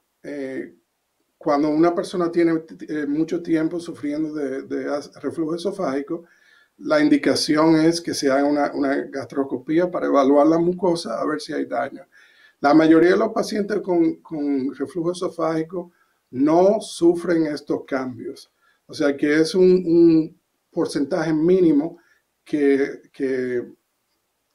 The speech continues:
que sufren los cambios en la mucosa. ¿Qué pasa? Que uno no sabe hasta que no ve directamente si hay cambios o no.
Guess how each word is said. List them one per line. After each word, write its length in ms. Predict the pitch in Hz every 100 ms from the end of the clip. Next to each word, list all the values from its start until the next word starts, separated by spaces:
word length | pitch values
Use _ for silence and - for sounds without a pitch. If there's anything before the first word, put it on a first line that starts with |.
| _ _
que 560 | - 143 139 139 135 -
sufren 520 | - 185 180 165 151
los 160 | 139
cambios 500 | - 170 165 160 160
en 60 | 147
la 80 | 135
mucosa. 640 | 135 131 208 185 - - _ _ _ _ _ _ _ _
¿Qué 120 | 180
pasa? 360 | 175 180 175 202
Que 80 | 160
uno 200 | 151 160
no 140 | 160
sabe 560 | - 170 165 160 165 180
hasta 280 | 156 139 139
que 140 | 135 139
no 460 | 143 151 156 - 135
ve 500 | 131 156 160 180 - _ _ _ _ _ _ _ _ _
directamente 920 | - 139 143 151 180 156 147 151 175
si 180 | 165 147
hay 180 | 143 143
cambios 420 | 143 143 131 127
o 80 | 127
no. 320 | 175 -